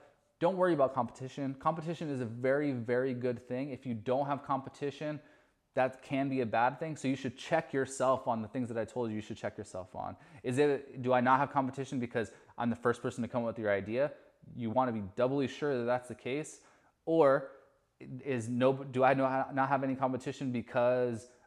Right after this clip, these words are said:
I had competition, but they all failed because this business model just won't work?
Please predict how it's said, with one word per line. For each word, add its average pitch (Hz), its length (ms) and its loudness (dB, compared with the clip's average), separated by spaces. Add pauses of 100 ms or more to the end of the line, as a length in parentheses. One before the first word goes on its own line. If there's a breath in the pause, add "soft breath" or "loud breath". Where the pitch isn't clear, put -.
(100)
I 120 140 4
had 120 340 4
competition, 123 560 -2
but 104 140 -6
they 113 60 0
all 104 180 0 (100)
failed 123 340 0
because 113 240 -6
this 101 140 -8
business 107 340 -6
model 101 240 0
just 98 160 -8
won't 101 240 -2
work? 101 500 -2